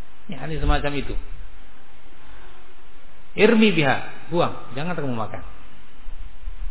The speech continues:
Nah, Al Hasan bin Ali ketika itu, ya, masih kecil. Ini cucunya Rasulullah, bukan alinya, tapi putranya Al Hasan. Yang ketika itu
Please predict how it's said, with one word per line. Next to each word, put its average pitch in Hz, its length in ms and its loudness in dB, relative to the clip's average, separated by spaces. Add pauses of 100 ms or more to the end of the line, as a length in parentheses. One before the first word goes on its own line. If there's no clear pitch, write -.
(720)
Nah, 101 140 0 (320)
Al 113 80 0
Hasan 185 420 4
bin 156 160 2
Ali 147 460 4
ketika 120 340 -2
itu, 101 320 -2 (1300)
ya, 120 240 -2 (500)
masih 110 240 -2
kecil. 180 300 -2 (960)
Ini 151 240 -2
cucunya 156 400 0
Rasulullah, 123 720 0 (240)
bukan 113 240 -2
alinya, 123 560 0
tapi 131 240 -2
putranya 139 560 -2
Al 110 80 -2
Hasan. 135 320 -2 (1900)
Yang 113 240 0
ketika 120 240 0
itu 117 220 0